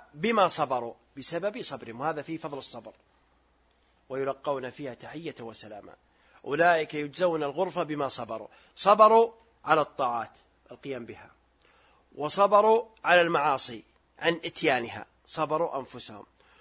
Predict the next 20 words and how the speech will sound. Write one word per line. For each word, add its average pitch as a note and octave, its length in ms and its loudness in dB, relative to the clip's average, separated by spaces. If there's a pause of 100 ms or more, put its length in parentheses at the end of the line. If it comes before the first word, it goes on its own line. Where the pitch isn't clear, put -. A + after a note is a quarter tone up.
(240)
وصبروا G#3+ 840 4
على F#3+ 200 4
أقدار F3+ 440 0
الله F#3+ 560 0 (460)
المؤمن-، D3+ 680 -4
المؤلمة C3 580 -4
فاحتسبوا D#3 720 -6 (260)
وصبروا، A2+ 580 -10
وأغلب D#3 460 -10
النعيم C#3+ 340 -14
سبب C#3+ 280 -12
الصبر - 380 -12 (960)
بما D3 380 -8
صبروا. G2+ 400 -14 (760)
"والملائكة D3+ 480 -2
يدخلون C#3+ 300 -12
عليهم C3+ 260 -6
من C3+ 80 -10
كل C3+ 240 -12
باب D3 360 -2